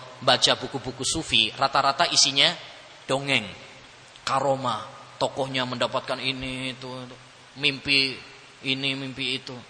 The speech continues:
Bahkan kadang berlebihan. Ya, kadang berlebihan.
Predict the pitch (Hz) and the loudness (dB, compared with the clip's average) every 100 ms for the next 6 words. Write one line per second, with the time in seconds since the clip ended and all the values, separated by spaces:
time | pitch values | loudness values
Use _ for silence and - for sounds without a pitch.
0 | - - - - 127 151 190 190 208 202 | -20 -20 -20 -12 -4 0 2 4 4 4
1 | 208 190 226 156 104 - - - - - | 2 4 4 4 2 -14 -18 -20 -20 -20
2 | - - - - - - - 107 135 139 | -20 -20 -20 -20 -20 -20 -8 0 2 6
3 | 147 175 185 - - - 151 147 156 139 | 6 6 2 -10 -16 -2 2 2 2 4